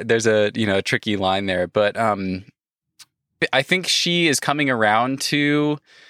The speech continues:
this idea of, like, "Man, I do have a lot to offer the world.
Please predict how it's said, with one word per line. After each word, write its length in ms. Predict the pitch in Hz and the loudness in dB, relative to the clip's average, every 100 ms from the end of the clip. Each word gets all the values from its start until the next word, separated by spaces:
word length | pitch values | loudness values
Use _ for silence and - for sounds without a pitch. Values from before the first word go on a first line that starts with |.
| - _ _ | -20 _ _
this 220 | 131 143 | -2 2
idea 460 | 151 143 151 160 127 | 2 2 2 4 2
of, 140 | 117 | 2
like, 280 | 113 104 - | 2 0 -2
"Man, 340 | 107 135 131 | -2 0 0
I 140 | 101 98 | 0 0
do 160 | 117 | 0
have 180 | 120 110 | 0 0
a 40 | 107 | 2
lot 180 | 101 | 2
to 100 | 110 | 2
offer 280 | - 101 - | 0 0 0
the 100 | 98 | -2
world. 520 | 95 104 101 98 95 | 0 2 2 2 0